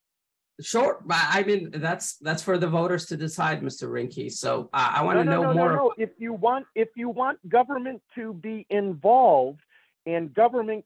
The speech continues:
Speaker 2: can make the case, you can't say the voters have to decide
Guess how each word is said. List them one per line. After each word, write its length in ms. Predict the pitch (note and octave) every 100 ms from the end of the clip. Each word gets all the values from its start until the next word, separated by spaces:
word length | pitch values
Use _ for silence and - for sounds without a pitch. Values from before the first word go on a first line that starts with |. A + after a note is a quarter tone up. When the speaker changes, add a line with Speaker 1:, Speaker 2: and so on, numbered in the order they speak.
| -
Speaker 2:
can 220 | F#3 E3+
make 160 | G#3 G#3+ -
the 100 | D3 _ -
case, 340 | C#4 G3+ D#3+ _ _ _ -
you 140 | G3+ -
can't 240 | C4 C4 _ G#3+
say 240 | G3 F#3+ _ _ _ _ -
the 100 | D3
voters 720 | B2+ A2 A3 D4+ C4+ E3+ A#2 A2
have 220 | D3+ C3+ -
to 60 | B2+
decide 520 | A2 - A2+ G#2